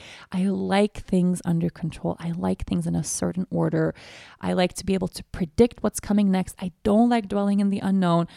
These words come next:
Yeah, because there's a lot of times in my life where things were so out of control. I didn't know where the earth between my feet was. Everything's rumbling. Everything's falling apart.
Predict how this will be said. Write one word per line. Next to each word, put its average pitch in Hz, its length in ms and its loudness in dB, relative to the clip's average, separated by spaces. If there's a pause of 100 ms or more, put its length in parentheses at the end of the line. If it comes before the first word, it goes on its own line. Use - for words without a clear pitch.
(220)
Yeah, 294 420 0
because 196 260 -2
there's 214 180 0
a 226 60 2
lot 233 180 4
of 220 80 -4
times 214 260 4
in 196 100 4
my 185 120 2
life 190 360 0
where 175 200 4 (300)
things 226 320 4
were 190 100 0
so 277 440 2
out 247 200 0
of 240 140 -4
control. 202 600 2
I - 120 -8 (180)
didn't 269 240 2
know 262 140 4
where 247 160 2
the - 100 -2 (160)
earth 214 300 6
between 196 300 -2
my 180 120 2
feet - 480 -4
was. - 440 -4
Everything's 226 460 2
rumbling. 180 440 0
Everything's 226 340 -2
falling 190 320 -2
apart. - 460 2